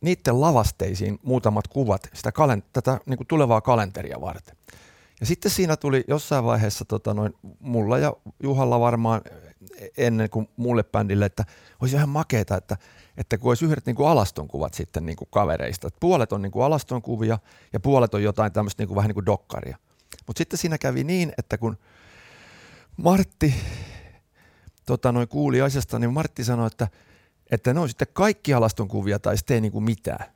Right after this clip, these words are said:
Ja sitten mä, tietysti mä olin ihan innoissani, että tämähän on ihan mahtavaa. Niin kun, että si-, ja sitten se ty-, syntyi niinku siitä. Ja tota noin, niin kuin sanoit tuossa äsken, että, että on kitaran kaula tai jotain on strategisilla paikoilla, niin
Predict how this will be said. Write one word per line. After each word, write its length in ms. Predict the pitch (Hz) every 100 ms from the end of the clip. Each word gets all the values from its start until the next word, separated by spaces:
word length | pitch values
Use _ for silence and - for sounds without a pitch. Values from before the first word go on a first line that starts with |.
| -
Ja 60 | 110
sitten 260 | 214 156 -
mä, 80 | 147 - -
tietysti 340 | 156 143 -
mä 100 | 156
olin 180 | 156 151
ihan 180 | 151 151
innoissani, 440 | 160 120 117 113
että 100 | 110
tämähän 200 | 139 135
on 80 | 139
ihan 140 | 139
mahtavaa. 640 | 127 156 98 - - - - _ - - -
Niin 160 | 107 113
kun, 120 | 117
että 200 | 110 120
si-, 100 | -
ja 100 | 127
sitten 260 | 127 - 120
se 60 | -
ty-, 60 | 131
syntyi 260 | 123 131 127
niinku 200 | 117 110
siitä. 460 | - 107 - - - _ - - - -
Ja 100 | 107
tota 280 | 107 113 113
noin, 220 | 113 110 - - _ _ - _ _ _
niin 120 | 127 117
kuin 80 |
sanoit 360 | - 147 131 113
tuossa 300 | 117 - 113
äsken, 300 | 120 - 104
että, 240 | 101 - -
että 300 | 98 - 92 - _ -
on 260 | 110 104 95 107 - - _ -
kitaran 400 | 110 110 110 104
kaula 320 | 110 107 104
tai 220 | - 107
jotain 340 | 104 - 107 104
on 100 | 101
strategisilla 840 | 107 107 110 92 101 104 101 -
paikoilla, 520 | 113 110 110 107 98
niin 120 | 104